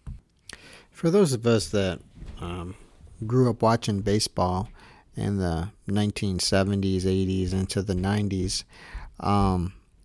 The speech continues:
or just were watching baseball at that point, if you're a little bit older guy, um, you know, you had a lot of colorful umpires out there that had a certain style and, and flair to them. You know, the Dutch Re-, Rennerts and, uh, Jerry Dale.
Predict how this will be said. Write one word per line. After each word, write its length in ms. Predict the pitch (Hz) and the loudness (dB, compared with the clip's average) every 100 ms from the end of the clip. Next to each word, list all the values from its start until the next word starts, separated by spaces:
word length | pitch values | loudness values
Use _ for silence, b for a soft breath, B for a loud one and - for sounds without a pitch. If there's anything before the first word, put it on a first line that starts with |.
| - | 6
or 160 | 143 117 | 8 8
just 340 | 101 95 - | 6 0 0
were 100 | 85 | 0
watching 440 | 85 95 104 90 | 2 2 2 -4
baseball 360 | 87 87 - 87 | -4 -4 -2 -2
at 120 | 87 | -2
that 200 | - - | -4 -6
point, 300 | - 85 95 | -4 -4 -2
if 140 | - - | -4 -4
you're 120 | 82 | -4
a 60 | |
little 140 | 90 92 | -4 -2
bit 100 | 90 | 0
older 320 | 82 101 90 | 0 0 -2
guy, 340 | 95 85 87 - B B B - | -2 -2 -2 -6 B B B -8
um, 380 | 104 104 101 92 | -2 0 0 0
you 160 | 120 120 | 2 2
know, 120 | 113 | 2
you 200 | 110 113 | 2 0
had 160 | 139 | 2
a 60 | 117 | 2
lot 160 | 113 107 | 2 0
of 80 | |
colorful 580 | - - 117 110 - 95 | -4 0 2 2 0 0
umpires 560 | 90 110 104 92 95 - | 0 -2 -2 -4 -4 -6
out 260 | 92 90 | -8 -8
there 380 | - 95 87 110 - | -8 -8 -10 -12 -10
that 260 | 98 92 120 | -6 -4 -4
had 220 | 104 95 | -2 -2
a 40 | |
certain 340 | - 107 87 101 | 0 -2 -4 -6
style 680 | - - 101 101 101 95 | -6 -2 -2 -2 -2 -4
and, 220 | 92 95 - | -6 -8 -12
and 400 | 104 95 92 95 - | -10 -8 -10 -12 -16
flair 540 | - - 117 107 107 | -14 0 2 4 2
to 140 | 98 95 | 0 -4
them. 300 | 90 87 104 | -4 -6 -6
You 120 | 101 | -6
know, 100 | 90 | -6
the 120 | 90 | -6
Dutch 440 | 92 104 98 - 123 | -4 -4 -4 -8 -6
Re-, 300 | 104 104 104 _ - | -4 -2 -4 _ -4
Rennerts 640 | 104 107 87 78 - - | -2 0 -2 -6 -10 -8
and, 260 | 95 92 | -6 -4
uh, 240 | 90 90 92 98 | -6 -8 -10 -10
Jerry 300 | 104 104 101 | -4 0 2
Dale. 520 | 95 101 98 95 85 | 2 0 2 0 -2